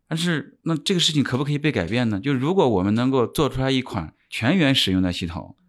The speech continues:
并且这个跟每个人的工作效率的提高都有关系，都觉得是一件非常有趣的事情。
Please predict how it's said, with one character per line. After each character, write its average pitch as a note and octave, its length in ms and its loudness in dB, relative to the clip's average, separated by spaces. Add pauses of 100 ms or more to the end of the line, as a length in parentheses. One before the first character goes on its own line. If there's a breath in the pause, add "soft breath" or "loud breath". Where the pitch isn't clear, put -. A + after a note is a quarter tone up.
(100)
并 D3 160 0
且 G#2+ 240 0
这 G2 160 -2
个 F2 380 -4 (160)
跟 D3 100 2
每 B2 240 2
个 B2 200 2
人 F#2+ 180 2
的 G#2 160 0
工 D3+ 160 0
作 D3+ 100 0
效 C3+ 160 -2
率 C3+ 60 0
的 A#2 80 0
提 - 180 -6
高 B2 160 2
都 D3+ 120 2
有 A#2+ 80 4
关 B2 200 2
系， C3 120 0
都 A#2 80 -2
觉 A2 120 -2
得 A#2 120 2
是 A#2 120 -4
一 G#2 40 -2
件 G#2+ 160 -4
非 B2 100 -8
常 A#2+ 140 -4
有 F#2 100 -4
趣 - 180 -6
的 G#2 120 -4
事 - 160 -2
情。 F#2+ 180 -14